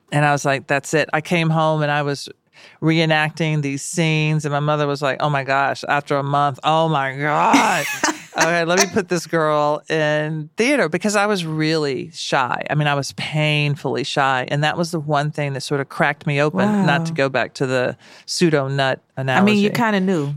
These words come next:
Speaker 2: though. You kinda knew there was
Speaker 1: <laughs>
Speaker 2: something in there that needed to come out.
Speaker 1: Yeah. Yes. Yes.
Speaker 2: Mm-hmm.
Speaker 1: Yes. Something unexpected.
Speaker 2: Yeah.
Speaker 1: Mm-hmm.
Speaker 2: Wow.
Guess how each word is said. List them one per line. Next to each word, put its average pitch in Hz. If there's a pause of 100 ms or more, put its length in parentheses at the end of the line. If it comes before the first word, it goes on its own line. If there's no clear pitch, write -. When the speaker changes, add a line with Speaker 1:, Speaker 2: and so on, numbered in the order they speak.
Speaker 2:
though. 135
You 147
kinda 175
knew 165
there 185
was 160
Speaker 1:
<laughs> -
Speaker 2:
something 170
in 160
there 156
that 139
needed 139
to 147
come 147
out. 143 (200)
Speaker 1:
Yeah. 226
Yes. 370
Yes. 392
Speaker 2:
Mm-hmm. 165
Speaker 1:
Yes. 285
Something 233
unexpected. 196
Speaker 2:
Yeah. 165 (360)
Speaker 1:
Mm-hmm. 180
Speaker 2:
Wow. 247